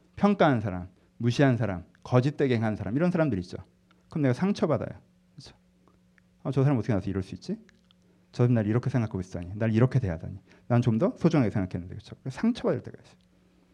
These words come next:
상처 준 유형. 나한테 피해는 안 줬어요. 우리는 자꾸, "아, 저 사람 나한테 뭐 피해 준 것도 아닌데 뭐." 아, 피해 안 준 거 뭐, 상처 줬잖아. 여러분, 분류를 제대로 하고 있으셔야 나, 나쁜 사람을 구별하실 수 있어요. 걔가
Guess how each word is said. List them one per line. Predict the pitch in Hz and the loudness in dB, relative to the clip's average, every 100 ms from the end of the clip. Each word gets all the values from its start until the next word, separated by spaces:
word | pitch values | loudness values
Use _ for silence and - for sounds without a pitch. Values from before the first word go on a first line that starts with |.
| _ _ | _ _
상처 | 180 190 185 | 0 2 2
준 | 151 95 | 0 -2
유형. | 90 - - - | -4 -14 -20 2
나한테 | 196 196 220 | 2 8 6
피해는 | - 330 339 311 | 8 8 10 10
안 | 151 | 10
줬어요. | 196 196 180 190 98 - _ _ | 8 8 8 8 4 -2 _ _
우리는 | 175 220 | 0 2
자꾸, | 220 220 214 | 6 6 6
"아, | 147 170 - | 8 8 6
저 | - 147 | 0 4
사람 | 214 170 | 4 6
나한테 | 135 190 | 4 4
뭐 | 147 123 113 - - | 4 2 0 -10 4
피해 | 302 311 | 8 8
준 | 285 | 8
것도 | 247 165 | 6 8
아닌데 | 123 139 120 | 8 6 4
뭐." | 98 127 | 2 -2
아, | |
피해 | 208 - 392 | 6 10 10
안 | 185 | 8
준 | 254 | 4
거 | 180 | 4
뭐, | 117 143 | 4 2
상처 | 220 277 | 2 4
줬잖아. | 262 127 98 120 - - _ - - - | 4 4 2 0 -4 -20 _ -20 -10 2
여러분, | 208 - | 2 4
분류를 | 185 247 269 254 | 6 8 8 6
제대로 | 147 175 180 | 6 6 8
하고 | 202 | 6
있으셔야 | 139 170 147 139 147 | 4 2 6 8 8
나, | 117 - | 4 0
나쁜 | 127 110 165 151 113 - _ _ _ _ _ - | 0 2 2 2 2 -2 _ _ _ _ _ -2
사람을 | 147 143 135 | 2 4 2
구별하실 | 156 190 165 143 135 | 8 10 10 6 0
수 | 101 | -2
있어요. | - 104 98 - _ _ _ - | 0 2 2 -4 _ _ _ 2
걔가 | 139 156 | 6 8